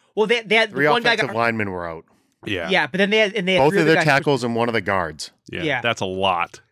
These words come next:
Speaker 1: Um, so that's why every time he snapped the ball, he looked like Johnny Depp in Pirates of the Caribbean running down the beach getting chased by the Islanders.
Speaker 3: <laughs>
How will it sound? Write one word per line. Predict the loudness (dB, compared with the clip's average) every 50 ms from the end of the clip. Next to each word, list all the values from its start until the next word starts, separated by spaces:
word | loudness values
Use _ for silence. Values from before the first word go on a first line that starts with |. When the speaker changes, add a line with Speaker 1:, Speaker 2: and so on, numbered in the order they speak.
| _ _ _ _ _ _
Speaker 1:
Um, | 0 2 2 2 2 0 -2 -4 -8 -14 -16 -8
so | -2 -2
that's | -2 0
why | 2 0 0
every | 0 -2
time | -2 -2 -2 -2
he | -2
snapped | -4 -4 -4 -4 -4 -4
the | -4
ball, | 0 2 4 4 4 2
he | 0 -2
looked | -4 -2 0
like | -2 -2 -2
Johnny | -2 -2 0 0 0 0 0
Depp | 0 0 -2 -2
in | -4 -8
Pirates | -6 -2 -2 -2 -2 -2
of | -4
the | -4
Caribbean | 0 0 0 0 2 2 0 0 2 0
running | -2 -2 -2 0
down | 0 0 0 -2
the | -2
beach | -2 -2 -4 -4 -6
getting | -10 -10 -12 -6
chased | -4 -4 -4 -2
by | -4 -2
the | -2 -2
Islanders. | -2 -4 -4 -4 -4 -4 -4 -6 -10
Speaker 3:
<laughs> | -16